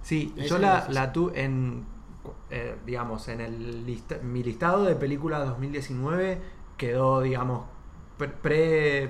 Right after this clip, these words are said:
Speaker 1: preclasificó.
Speaker 2: Sí,
Speaker 1: Sueño
Speaker 2: es,
Speaker 1: en Florianópolis,
Speaker 2: es, es muy
Speaker 1: sí.
Speaker 2: linda, una muy linda comedia dramática, que pasa algo que nos va a empezar a pasar, Sebastián, y más a mí que soy un par de años más grande que vos,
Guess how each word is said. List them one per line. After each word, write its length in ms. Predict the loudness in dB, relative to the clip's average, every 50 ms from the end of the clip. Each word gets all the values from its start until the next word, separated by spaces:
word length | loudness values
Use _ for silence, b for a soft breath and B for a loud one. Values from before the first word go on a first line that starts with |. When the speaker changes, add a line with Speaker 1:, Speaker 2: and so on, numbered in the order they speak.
| -2 0
Speaker 1:
preclasificó. 760 | 0 0 2 0 -2 -4 -4 -6 -6 -6 -4 -4 -4 -6 -6 -10 -16 -18 -18 -14 -6
Speaker 2:
Sí, 200 | -2 -2 -2 -2 -4 -10 -10 -6
Speaker 1:
Sueño 160 | -4 -2 -2
Speaker 2:
es, 60 | -4
Speaker 1:
en 60 | -4
Florianópolis, 560 | -6 -6 -4 -2 -2 0 0 -2 -2 -4 -4
Speaker 2:
es, 60 | -2 0
es 60 | 2
muy 80 | 2
Speaker 1:
sí. 60 | 4 4
Speaker 2:
linda, 340 | 4 4 4 2 2 0
una 160 | -2 -2 -2 -2
muy 240 | -2 0 0 -2 -2
linda 300 | -2 -4 -4 -4 -4 -4
comedia 420 | -4 -4 -4 -2 -2 -2 -2 -2
dramática, 720 | -4 -4 -6 -4 -4 -4 -2 -4 -6 -4 -4 -4 -4 -4 -6 B B B B B B -2
que 220 | 4 6 6 6 6
pasa 680 | 4 0 -2 -2 0 -2 -2 -2 -2 2 2 2 4
algo 380 | 4 2 2 2 2 0 0
que 100 | -2 -4
nos 180 | -4 -2 -2 -4
va 40 | -4
a 40 | -6
empezar 360 | -6 -6 -6 -6 -6 -6 -6
a 40 | -6
pasar, 440 | -6 -6 -6 -6 -6 -6 -6 -6
Sebastián, 560 | -8 -8 -6 -6 -8 -8 -8 -8 -8 -6 -6 -4
y 40 |
más 220 | -4 -4 -4 -6 -6
a 40 | -6
mí 120 | -8 -6
que 140 | -6 -8 -8
soy 160 | -8 -8 -8
un 100 | -8 -8
par 180 | -8 -10 -10 -10
de 80 | -8 -10
años 140 | -8 -8
más 120 | -8 -8 -8
grande 200 | -8 -8 -10 -8
que 100 | -6 -6
vos, 180 | -6 -6 -6